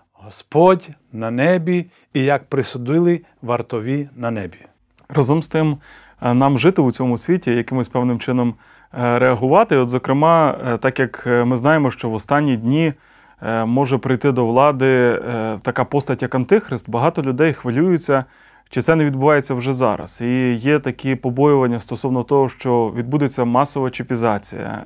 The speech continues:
Speaker 2: е, і
Speaker 1: Через вакцину,
Speaker 2: е, <laughs> ну, і такі теорії теж є.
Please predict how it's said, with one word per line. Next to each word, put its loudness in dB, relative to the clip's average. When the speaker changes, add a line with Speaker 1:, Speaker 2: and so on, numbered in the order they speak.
Speaker 2:
е, -6
і -2
Speaker 1:
Через -4
вакцину, -8
Speaker 2:
е, -10
<laughs> -16
ну, 0
і 4
такі 4
теорії 4
теж 0
є. -2